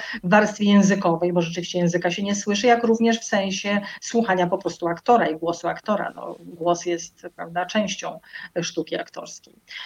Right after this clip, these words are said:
W każdym razie ten film, e, k-, tu jest cie-, ciekawą postacią jest, bo mamy, e, film zrealizowany przez kobietę, przez reżyserkę. Coraz więcej we włoskim kinie,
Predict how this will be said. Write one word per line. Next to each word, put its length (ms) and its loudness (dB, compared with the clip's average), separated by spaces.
W 40 -20
każdym 220 8
razie 180 10
ten 260 6
film, 520 2
e, 300 0
k-, 80 -20
tu 80 2
jest 200 2
cie-, 140 4
ciekawą 480 4
postacią 500 2
jest, 460 0
bo 140 0
mamy, 200 6
e, 220 -2
film 420 2
zrealizowany 500 0
przez 240 -4
kobietę, 380 0
przez 220 -2
reżyserkę. 800 -2
Coraz 300 4
więcej 460 2
we 100 2
włoskim 420 -2
kinie, 420 -2